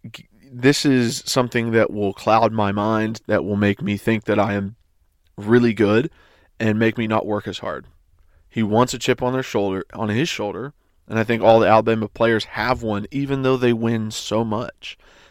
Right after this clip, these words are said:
That's why they're so successful. They're not complacent. They have a chip on their shoulder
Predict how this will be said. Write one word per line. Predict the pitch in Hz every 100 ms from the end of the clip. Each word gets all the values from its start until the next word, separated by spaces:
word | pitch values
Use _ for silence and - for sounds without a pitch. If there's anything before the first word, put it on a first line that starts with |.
| _
That's | - 123 131
why | 127 127
they're | 120
so | - 120
successful. | - - - 120 - - - - _ _ - -
They're | 113
not | 131
complacent. | 131 120 123 127 - - _ - - - _ _ - - _
They | 117
have | 131 143
a |
chip | 139 143 139
on | 131
their |
shoulder | 120 120 113